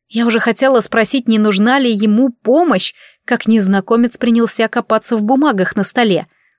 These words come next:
"Что вы делаете?" Он не ответил, просто смахнул всё на пол. От резкого движения я вздрогнула. Медленно до меня доходило, что нас грабят.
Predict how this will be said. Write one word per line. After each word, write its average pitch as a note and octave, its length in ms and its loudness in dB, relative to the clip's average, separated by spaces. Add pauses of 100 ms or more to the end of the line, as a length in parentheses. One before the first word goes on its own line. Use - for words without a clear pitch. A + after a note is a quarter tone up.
"Что - 280 0
вы C4+ 160 4
делаете?" A#3 720 2 (720)
Он A3+ 220 2
не D4+ 120 4
ответил, B3 480 0 (340)
просто B3+ 320 0
смахнул A3+ 440 0
всё B3 200 0
на A#3+ 220 2
пол. - 240 -8 (260)
От G3 140 -4
резкого A#3 340 2
движения A3 480 2
я G#3 120 2
вздрогнула. F#3+ 640 0 (380)
Медленно G3 680 0
до G#3+ 120 4
меня A3+ 280 4
доходило, G#3 640 -2
что - 240 -2
нас F#3+ 220 2
грабят. F3+ 640 -4